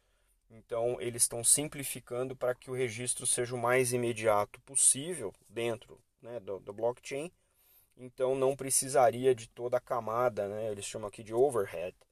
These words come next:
de smart contracts para fazer rodar essa solução. Da mesma maneira, eles avaliaram o uso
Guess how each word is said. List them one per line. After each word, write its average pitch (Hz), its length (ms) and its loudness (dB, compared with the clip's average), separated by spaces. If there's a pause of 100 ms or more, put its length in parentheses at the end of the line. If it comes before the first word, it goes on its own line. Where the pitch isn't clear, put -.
(420)
de 117 200 -12
smart 120 400 0
contracts 117 560 -2
para 117 200 -2
fazer 107 400 2
rodar 104 520 2 (460)
essa 107 560 0
solução. - 640 6 (1000)
Da 113 160 0
mesma 120 320 2
maneira, 120 520 6
eles 107 500 4 (360)
avaliaram 107 840 6 (280)
o 120 320 -12
uso 98 360 -8